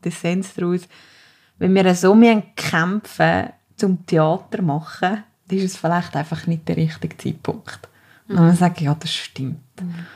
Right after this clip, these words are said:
Speaker 1: Also wir sind wirklich am Kämpfen gewesen, die Nerven sind blank gewesen und eben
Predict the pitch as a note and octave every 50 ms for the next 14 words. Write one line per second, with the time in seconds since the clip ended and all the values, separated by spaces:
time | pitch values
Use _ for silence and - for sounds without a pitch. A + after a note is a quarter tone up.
0 | - _ - F3 E3+ F3 F3+ F#3 F#3 F#3+ F#3 F3+ F3+ F3+ F#3 G3+ G3+ - - -
1 | A3 G3+ G#3+ - A3 G#3+ G#3+ G#3+ G#3 - A3 - - - A3 G#3+ G3 - - F3+
2 | E3+ F3 F#3 G3 - - F3+ - - E3 E3+ D#3+ - - E3 E3+ F#3 G#3+ A#3 -
3 | - - - - - G#3+ G#3+ G#3+ - - - F#3 F#3+ G3+ G3+ G3+ G3+ G3